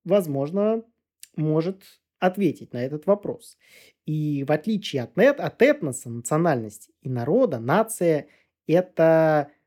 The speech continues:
более современный концепт, это скорее продукт эволюции различных социальных институтов и результат стремления этого народа, этой национальности к политической субъектности.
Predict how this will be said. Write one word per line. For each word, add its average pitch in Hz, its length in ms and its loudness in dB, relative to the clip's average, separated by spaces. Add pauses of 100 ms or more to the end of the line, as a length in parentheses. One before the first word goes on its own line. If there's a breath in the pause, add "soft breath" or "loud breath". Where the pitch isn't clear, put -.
(160)
более 175 520 2
современный 170 720 2
концепт, 165 560 -4
это 131 500 -6
скорее 160 300 -2
продукт 160 560 -4
эволюции 151 640 0
различных 135 640 -4
социальных 135 560 -4
институтов 131 600 -6 (540 soft breath)
и 143 360 -2
результат 156 540 0
стремления 160 680 0
этого 131 300 -10
народа, 151 640 0
этой 127 220 -4
национальности 147 640 -2
к - 120 -20
политической 143 600 -6
субъектности. 156 760 -2